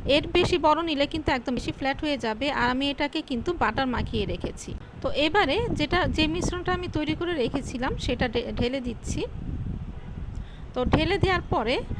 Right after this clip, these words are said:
আমি এটার উপরে একটা ফয়েল দিয়ে, আহ, মুড়ে তারপরে আমি একটা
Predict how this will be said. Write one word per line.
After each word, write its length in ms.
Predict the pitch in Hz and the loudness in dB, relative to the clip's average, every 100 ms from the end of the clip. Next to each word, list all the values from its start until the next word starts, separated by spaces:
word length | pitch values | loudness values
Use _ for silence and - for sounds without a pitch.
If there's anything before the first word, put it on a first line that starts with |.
| - - | -6 -4
আমি 260 | - 269 311 | -2 0 0
এটার 280 | 294 294 359 | 0 0 0
উপরে 240 | - 311 | 0 0
একটা 240 | 262 - 294 - | 0 0 -4 0
ফয়েল 280 | 262 285 330 - | 2 2 0 0
দিয়ে, 240 | 269 320 | 0 0
আহ, 300 | 311 226 226 | -2 0 0
মুড়ে 380 | 233 269 269 - - | 2 0 0 0 0
তারপরে 500 | 254 247 285 269 277 | 0 0 0 0 0
আমি 320 | 233 233 247 | 0 0 0
একটা 360 | 233 - 285 | -2 -2 -2